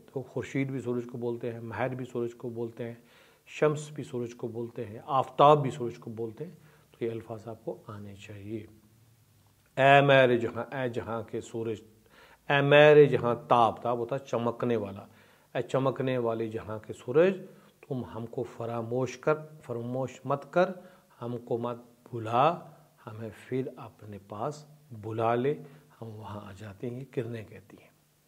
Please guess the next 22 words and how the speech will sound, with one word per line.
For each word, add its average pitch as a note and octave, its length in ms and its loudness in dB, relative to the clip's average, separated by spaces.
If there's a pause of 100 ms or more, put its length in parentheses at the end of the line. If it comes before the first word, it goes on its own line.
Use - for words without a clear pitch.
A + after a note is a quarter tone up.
(420)
अब D#3 260 0
तीसरा C3 320 0
बंद A2 260 -6
है, B2+ 60 -8
थोड़ा A#2+ 200 -8 (120)
तवील B2+ 320 -2
है B2 220 -8 (560)
और A#2+ 500 -2
इसमें A#2+ 400 -8
जो G2 100 -12
है A2 240 -14 (1600)
पूरे C3+ 180 2
माने G#2+ 360 -4
वाज़िया G2+ 480 -4
होते - 320 -14
हैं, E2+ 120 -16
लिहाजा - 640 -8
इसलिए B2 360 -4
आप A2+ 220 -4
वीडियो A2+ 200 -8 (160)
पूरी B2 200 -4
देखिएगा B2 480 -2